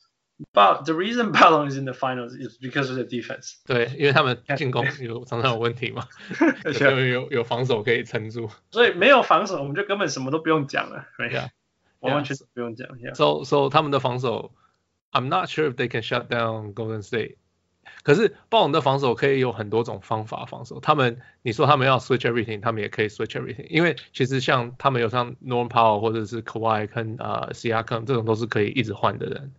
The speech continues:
Speaker 1: Yeah, yeah.
Speaker 2: 哎，那可是你要，你要他们硬盯人，可外这种硬盯人，他也应该也是没什么问题的，你知道吗？
Speaker 1: Yeah.
Speaker 2: 就是，就是他们可以打不同的话，然后Kyle Lowry啊，I mean，我们都讲过他们的防守是很，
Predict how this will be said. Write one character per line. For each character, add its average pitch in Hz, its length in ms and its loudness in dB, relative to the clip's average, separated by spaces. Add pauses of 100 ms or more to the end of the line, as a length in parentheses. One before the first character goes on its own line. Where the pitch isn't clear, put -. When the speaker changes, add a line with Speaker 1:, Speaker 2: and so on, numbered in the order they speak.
(320)
Speaker 1:
Yeah, 120 200 -8 (100)
yeah. 120 180 -8
Speaker 2:
哎， 120 220 -2 (120)
那 131 140 0
可 120 120 4
是 135 100 6
你 127 120 6
要， 139 220 4
你 131 80 0
要 120 120 6
他 135 100 6
们 120 280 0
硬 127 180 -2
盯 120 240 -2
人， 101 220 -2
可 - 160 -4
外 113 200 4
这 123 60 -2
种 113 160 -4
硬 117 180 -8
盯 110 200 -10
人， 123 260 -10 (400)
他 123 140 -2
也 120 120 -4
应 120 80 -8
该 120 140 0
也 117 80 -6
是 117 80 -6
没 113 140 -4
什 113 100 -10
么 113 120 -6
问 117 160 -6
题 - 120 -16
的， 147 240 -20 (100)
你 131 120 -12
知 113 80 -2
道 120 160 0
吗？ 139 80 -2
Speaker 1:
Yeah. 156 40 -2
Speaker 2:
就 127 100 0
是， 139 140 0 (280)
就 151 100 -4
是 139 60 -4
他 147 120 4
们 143 120 0
可 139 100 4
以 135 100 4
打 104 240 2
不 - 120 -6
同 113 140 -2
的 107 60 -8
话， 113 220 -4 (120)
然 123 100 -8
后 123 80 -2
Kyle 123 300 2
Lowry 120 400 -2
啊， - 140 -12
I - 40 -16
mean， 120 160 -20
我 120 80 -8
们 110 100 -10
都 123 80 -8
讲 107 160 -8
过 107 100 -6
他 110 80 -2
们 101 100 -8
的 104 80 -10
防 110 220 -10
守 110 180 -6
是 113 220 -4 (560)
很， 127 160 -4